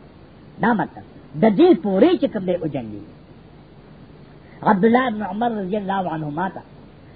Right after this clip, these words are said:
کله چې د حجاج او د عبدالله ابن زبیر جګړه وه، نو چا ورته وویل چې ګوره جهاد دی، د رسول الله صلی الله علیه وسلم د حواري زوی چې کوم دی، هغه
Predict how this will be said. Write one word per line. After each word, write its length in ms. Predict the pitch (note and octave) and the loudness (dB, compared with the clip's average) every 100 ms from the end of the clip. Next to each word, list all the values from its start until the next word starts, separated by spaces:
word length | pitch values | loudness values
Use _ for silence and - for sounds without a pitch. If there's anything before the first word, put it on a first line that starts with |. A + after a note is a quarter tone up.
| - | 0
کله 160 | G#3+ A#3+ | 2 2
چې 80 | G3+ | 2
د 80 | |
حجاج 460 | F#3+ F#3+ D#3+ G3+ A3+ - | 0 -2 0 0 0 -2
او 100 | F3+ | -2
د 60 | E3+ | -2
عبدالله 500 | D#3+ D3+ E3 E3+ G3+ | -4 -4 -2 -2 -2
ابن 200 | E3 D#3+ | -4 -4
زبیر 300 | C#3+ C#3 E3 | -2 0 0
جګړه 340 | C#3+ C3+ C3+ A2 | 0 0 -2 -2
وه، 80 | F#2+ - - - - - - - | -8 -16 -20 -20 -20 -20 -20 -6
نو 120 | E3+ | -2
چا 200 | F3+ A3 | 2 4
ورته 220 | A3 - | 4 6
وویل 200 | C#4 D4 | 6 4
چې 100 | - G3 | 2 4
ګوره 160 | A#3+ A#3 | 4 4
جهاد 360 | F3+ E3+ A#3+ G#3+ | 4 2 2 0
دی، 120 | A3+ - - - - - - - - - | -2 -4 -16 -20 -20 -20 -20 -20 -14 -2
د 40 | |
رسول 340 | G3+ G#3 C#4+ C4 | 0 2 4 4
الله 300 | A3+ A#3+ C4 | 4 2 0
صلی 140 | A#3+ | -2
الله 80 | G#3 | -2
علیه 100 | G#3+ | 0
وسلم 240 | A3 A3+ D3+ - - - | 0 0 -4 -14 -10 -6
د 20 | |
حواري 540 | - G3+ G3 G3+ C4+ G3+ | 2 4 6 6 6 4
زوی 160 | C#4+ | 4
چې 160 | G3 F#3+ | 2 0
کوم 160 | G3 | 0
دی، 220 | F3+ A3 D3 - - | 4 2 2 -10 -6
هغه 140 | G3 | -2